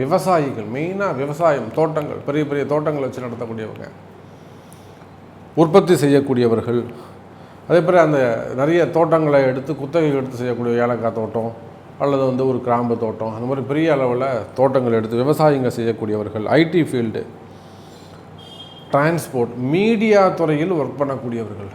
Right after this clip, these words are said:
சின்ன சின்ன YouTube-ஆ இருக்கலாம், இல்ல சேட்டலைட் சேனலாக இருக்கலாம். அப்போ மீடியா துறையில ஒர்க் பண்ணக்கூடியவர்கள், அதே போல டாக்டர்ஸ், ஹாஸ்பிட்டல்ஸ் வச்சு நடத்தக்கூடியவர்கள். இந்த ஹாஸ்பிட்டல்லாம் நீங்க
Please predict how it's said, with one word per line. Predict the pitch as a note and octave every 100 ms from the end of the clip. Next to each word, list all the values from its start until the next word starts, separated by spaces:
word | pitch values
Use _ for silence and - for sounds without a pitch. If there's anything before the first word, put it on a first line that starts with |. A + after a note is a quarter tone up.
| - - -
சின்ன | C#3+ D#3+ D3+
சின்ன | D3 C#3 B2 B2
YouTube-ஆ | B2+ C3+ A2 A2
இருக்கலாம், | G2+ A2 A2+
இல்ல | G2+ C3
சேட்டலைட் | C#3+ D3 C3+ -
சேனலாக | A2+ A2+ G#2+ G#2
இருக்கலாம். | G2 G2+ G#2 - - - - - - - - - - - - D3
அப்போ | F3+ D3+ G#2 - - - - B2+
மீடியா | G3 A3 A3 G3 D3
துறையில | D3+ D#3 D3+
ஒர்க் | B2+ -
பண்ணக்கூடியவர்கள், | C3+ B2+ B2 A#2+ A2+ G#2+ A2+ - - - - - - - -
அதே | C3+ E3 D#3+
போல | E3 D#3 A2 G#2 - - - - A2+
டாக்டர்ஸ், | C#3+ D#3 - D#3 - - -
ஹாஸ்பிட்டல்ஸ் | C3+ D#3+ D#3 F#3 F#3 E3+ C3 C3
வச்சு | A#2+ B2+
நடத்தக்கூடியவர்கள். | A#2 A#2 A2+ A2+ A2 G2 A#2 B2 - - - - - -
இந்த | A2+ A2+
ஹாஸ்பிட்டல்லாம் | D3+ D#3+ E3+ D3 C#3 E3+ F3+
நீங்க | C3